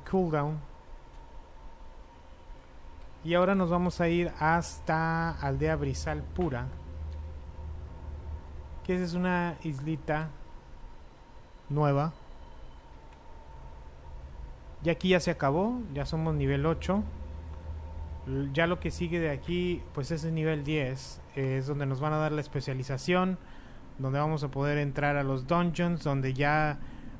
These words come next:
pues la subida, la subida va a ser mucho más rápida,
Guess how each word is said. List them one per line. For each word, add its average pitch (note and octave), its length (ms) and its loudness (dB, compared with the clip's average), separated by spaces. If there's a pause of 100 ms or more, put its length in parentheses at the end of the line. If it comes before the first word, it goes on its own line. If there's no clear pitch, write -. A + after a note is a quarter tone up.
pues D3 160 2
la D3 140 2
subida, E3+ 640 2 (440)
la C3+ 140 0
subida E3 360 6
va E3 80 8
a D3+ 40 4
ser E3+ 380 4 (180)
mucho D3+ 440 0
más D#3+ 160 4
rápida, E3 560 2